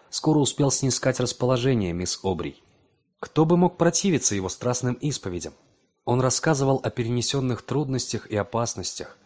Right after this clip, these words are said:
говоря о себе, как о человеке, не встречающем сочувствия ни у одного существа на многолюдной земле, кроме той, к которой были обращены его речи. Он мог уверять, что только с тех пор, как познакомился с ней, начал дорожить жизнью,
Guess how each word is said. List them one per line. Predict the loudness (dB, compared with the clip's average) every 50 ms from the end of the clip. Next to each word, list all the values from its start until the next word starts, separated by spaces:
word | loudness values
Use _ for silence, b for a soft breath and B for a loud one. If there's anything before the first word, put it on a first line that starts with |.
| _
говоря | -6 -2 0 0 0 0 0
о |
себе, | 0 -2 -2 0 0 0 0 0 B B B B B -4
как | -2 -2 0
о | -2
человеке, | -2 0 0 2 2 2 2 0 0 -2
не | -2 -2
встречающем | -4 -4 -4 -4 -2 0 0 0 0 0 -2 -4 -2
сочувствия | -2 -2 -2 -2 -2 -4 -4 -4 -2 0 2 2 2 0 B B B B B
ни | -2 0 2
у | 4 4
одного | 2 2 2 0 2 2 2 0
существа | 0 -2 -4 -4 -2 -2 -4 -2 0 0 2 2 2
на | 0
многолюдной | 0 -2 0 2 2 2 0 0 -2 -2 0
земле, | 0 0 0 0 2 0 0 0 -4 -10 _ _ _ _ _ _
кроме | -2 0 0 2 0
той, | 0 0 0 2 2 0 -2 -8 _ _ _ _
к |
которой | -4 -4 -2 0 0 0 0
были | 0 0 0 0
обращены | 0 0 0 -2 -2 -2 -2 -2 -2
его | -2 0 0 0
речи. | 0 -2 -4 -4 -8 -12 -14 _ _ _ _ _ _ _ _
Он | 4 4 6
мог | 6 6 4 2 0
уверять, | 0 0 2 2 2 2
что | 0 -2 -4 -6
только | -4 -2 0 0 0 0 0
с | 0 0
тех | 0 0 -2 -2 -4
пор, | -2 0 2 2
как | 2 0 -4 -2
познакомился | -4 -4 -2 0 0 0 2 0 0 2 2 2 2 2
с | 0 0 0 0
ней, | 2 2 4 4 2
начал | 2 0 -2 -2 -2 -4 -2
дорожить | 0 0 0 0 0 -4 -4
жизнью, | -4 -2 -2 -2 0 -2 -2 -4 -6 -8